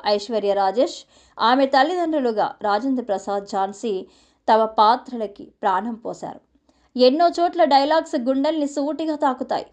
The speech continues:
సినిమా మొత్తం మంచి మూడ్ క్రియేట్ చేసిన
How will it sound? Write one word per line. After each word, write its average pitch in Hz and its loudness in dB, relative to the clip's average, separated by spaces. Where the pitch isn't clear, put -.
సినిమా 226 -2
మొత్తం 240 0
మంచి 247 -4
మూడ్ 262 -2
క్రియేట్ 247 2
చేసిన 208 -6